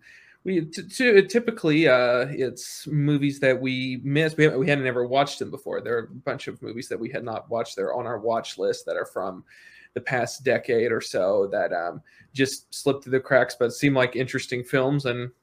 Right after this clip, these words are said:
I put together a group of people. Um, Diane is my co-host, who's on there quite a bit, um, and almost pretty much every week. Um, and then typically we'll have a third person. Sometimes it's just Diane and I, but typically it's a third person. We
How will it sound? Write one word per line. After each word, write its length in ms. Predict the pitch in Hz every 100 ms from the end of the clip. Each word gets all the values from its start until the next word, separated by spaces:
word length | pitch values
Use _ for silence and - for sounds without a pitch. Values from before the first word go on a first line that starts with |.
| _ _ _ 104
I 180 | 123
put 320 | 117 - 135 -
together 420 | 120 123 123 120
a 80 | 120
group 180 | 127
of 60 | 123
people. 440 | 143 131 156 147
Um, 380 | 120 117 104 117
Diane 520 | - 113 120 123 123 120
is 240 | 113 -
my 140 | -
co-host, 580 | - - 131 143 101 -
who's 140 | 117 113
on 140 | 82
there 120 | 78
quite 240 | - 73 78
a 40 |
bit, 280 | 80 82 - - - - _
um, 520 | 104 85 80 76 90 69
and 360 | - 95 73 76
almost 400 | 78 95 110 -
pretty 160 | _ 95
much 180 | 76 -
every 160 | 85
week. 300 | 90 120 - -
Um, 400 | 120 98 69 78 - - -
and 140 | 117 113
then 260 | 110 - -
typically 380 | - 101 - 104
we'll 100 | 92
have 200 | - 101
a 60 |
third 320 | - 98 87 -
person. 320 | - - 151
Sometimes 280 | 208 170 131
it's 80 |
just 180 | - -
Diane 280 | 113 80 65
and 120 | 71
I, 160 | 71 78
but 280 | - - - _ _ _
typically 320 | - - -
it's 120 | -
a 40 |
third 280 | 104 117 110
person. 380 | 131 123 151 139
We 260 | 131 131